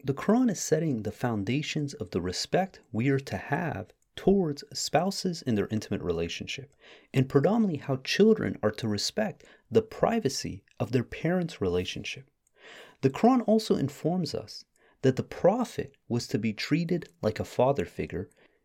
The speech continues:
and his wives are like mothers to them. This is part of the reason that there were certain guidelines that needed to be met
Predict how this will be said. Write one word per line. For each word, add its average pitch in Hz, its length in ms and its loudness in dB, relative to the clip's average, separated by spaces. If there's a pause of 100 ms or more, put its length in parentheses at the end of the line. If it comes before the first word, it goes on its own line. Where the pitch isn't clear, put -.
(140)
and 120 100 4
his 104 160 -2
wives 196 600 0
are 120 100 2
like 120 220 -4
mothers 123 440 2
to - 140 -12
them. - 220 -16 (1300)
This 190 280 4
is 175 120 2
part 175 280 2
of 170 40 0
the 135 80 4
reason 107 560 -4 (140)
that 110 160 0
there 127 80 2
were 117 140 0
certain 190 520 2
guidelines 104 840 -4
that 104 160 0
needed 160 340 2
to - 100 -16
be 107 160 0
met 117 400 -2